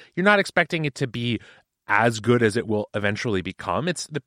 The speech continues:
pieces are still coming together, but you can certainly, I can certainly see where the appeal in this process lies, because as we know, when we, when we talked about it, when you were mentioning, um, like, what Aaron Goldfarb and others had written about,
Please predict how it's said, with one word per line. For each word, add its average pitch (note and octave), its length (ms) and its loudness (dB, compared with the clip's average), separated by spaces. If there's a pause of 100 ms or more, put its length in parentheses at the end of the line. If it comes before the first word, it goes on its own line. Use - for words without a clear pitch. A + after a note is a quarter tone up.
pieces C#3+ 340 -6
are C#3 100 0
still B2 220 -2
coming A2+ 280 -6
together, B2 400 -2
but - 160 -4
you D3+ 100 -8
can D3 160 -4
certainly, E3 420 -2
I D#3 60 0
can D3 140 -2
certainly G#3 280 0
see D3+ 480 -4 (420)
where C3+ 260 6
the B2+ 160 2
appeal A#2+ 460 0
in A#2 220 -4
this G2 180 -2
process G2+ 500 -2
lies, F2 400 0
because G2+ 340 -4 (340)
as A#2+ 220 2
we A2+ 80 -2
know, G#2 120 0
when G2+ 100 0
we, G#2 200 -2
when G2+ 180 -4
we A#2 80 -4
talked G#2+ 260 0
about G2+ 220 2
it, E2+ 80 -4
when F#2+ 80 -6
you G2 80 -4
were F#2 60 -2
mentioning, F#2 460 -6
um, E2+ 440 -4
like, F#2 120 -2
what - 120 -2
Aaron F2 160 -10
Goldfarb A2 320 0
and G2 80 -4
others F#2+ 160 -4
had F#2 100 -10
written A2 180 -6
about, G2 280 0